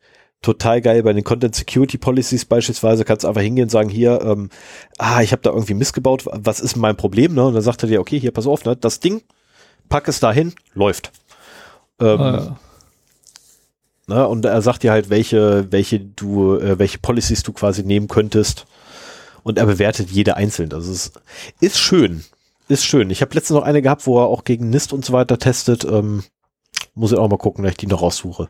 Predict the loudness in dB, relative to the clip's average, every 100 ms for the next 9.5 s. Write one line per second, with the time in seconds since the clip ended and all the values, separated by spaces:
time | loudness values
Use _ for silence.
0 | _ 0 2 0 2 0 2 0 0 -2
1 | -2 0 2 2 2 0 0 -2 0 2
2 | 2 0 0 2 2 2 2 2 0 0
3 | -4 -8 _ _ _ _ _ _ _ _
4 | 0 4 4 4 4 2 2 4 4 4
5 | 2 2 2 0 0 0 0 -2 -2 -2
6 | 0 2 2 2 0 -2 0 0 0 -2
7 | -2 -4 0 2 2 0 -2 -2 2 2
8 | 2 0 0 2 4 2 0 -4 -4 -4
9 | 0 2 4 4 2